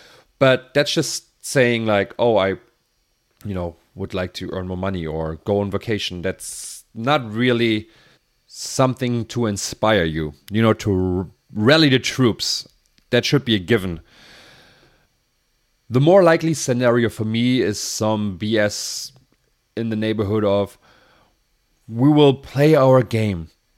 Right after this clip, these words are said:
What the hell does that even mean, play our game? If you would be a management major and that would be sort of your, your, your strategy or your tactic, play our game,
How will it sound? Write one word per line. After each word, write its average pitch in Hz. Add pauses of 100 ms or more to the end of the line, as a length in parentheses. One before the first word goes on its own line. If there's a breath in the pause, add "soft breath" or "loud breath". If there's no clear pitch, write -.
(500)
What 214
the 185
hell 127
does 113
that 107
even 92
mean, 98 (100)
play 113
our 104
game? 90 (920 soft breath)
If 139
you 208
would 208
be 180 (1000)
a 131
management 127 (120)
major 131 (680)
and 120
that 120
would 131
be 120
sort 123
of 104
your, 107
your, 104
your 104
strategy 120
or 120
your 104
tactic, 139
play 117
our 113
game, 110